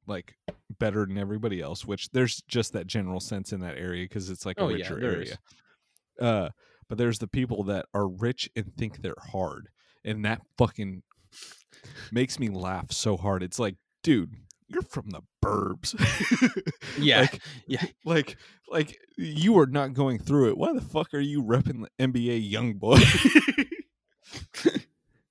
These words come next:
Speaker 2: Nah,
Speaker 1: No,
Speaker 2: dude,
Speaker 1: it,
Speaker 2: Ro-,
Speaker 1: it's,
Speaker 2: Roseville's
Speaker 1: it,
Speaker 2: a weird mix.
Speaker 1: it, it, it's definitely full of a lot of characters. <laughs>
Speaker 2: But it's also one of the best cities you can be able to, like,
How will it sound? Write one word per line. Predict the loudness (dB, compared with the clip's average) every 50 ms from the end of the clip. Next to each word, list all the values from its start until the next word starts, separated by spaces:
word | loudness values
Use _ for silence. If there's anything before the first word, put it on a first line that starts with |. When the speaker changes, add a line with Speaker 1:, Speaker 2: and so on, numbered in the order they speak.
| _ _ _ -20 _ _ _ _ _ _ _ _ _ _ _ _ _ _ _ _ _ -10
Speaker 2:
Nah, | -8 -6 -6 -4 -4
Speaker 1:
No, | -4 -2 -2
Speaker 2:
dude, | -2 -2 -2
Speaker 1:
it, | -2
Speaker 2:
Ro-, | -2 -4
Speaker 1:
it's, | -6 -6 -6
Speaker 2:
Roseville's | -4 -2 -2 -2 -2 -2 0 0 0 0
Speaker 1:
it, | -2
Speaker 2:
a | -4
weird | -4 -4 -4 -2 -2 -2 -4 -6
mix. | -8 -10 -12 -12 -14 -16 -18 -20 -20 -20 -20 -20 _ _ _ _ _ _ -4
Speaker 1:
it, | -2 -2 -2 -2
it, | -6 -12 -14 -14 -16 _ -20 _ _ -20 -20 -20 -20 -20 _
it's | -12 -12 -12 -12 -12
definitely | -10 -8 -6 -6 -6 -8 -8 -8 -8 -8
full | -10 -10 -8 -8 -6 -6
of | -6 -6
a | -6
lot | -6 -6 -8 -10
of | -10
characters. | -10 -10 -10 -10 -12 -14 -14 -14 -14 -16 -18 _ _
<laughs> | -12 -10 -10 -8 -8 -8 -8 -8 -6 -6 -6 -6 -8 _ _ _
Speaker 2:
But | -2 0
it's | 0 0 -2 -4 -8
also | -4 -4 -2 -2 -2 -4 -4 -4
one | -4 -4 -4 -6 -6
of | -6 -6
the | -6
best | -6 -4 -6 -6 -6 -8 -10
cities | -10 -8 -8 -8 -8 -10 -10 -8
you | -8 -8 -8
can | -8 -10 -10 -8
be | -6 -6 -6
able | -6 -8 -10 -10 -10
to, | -10 -10
like, | -10 -10 -12 -12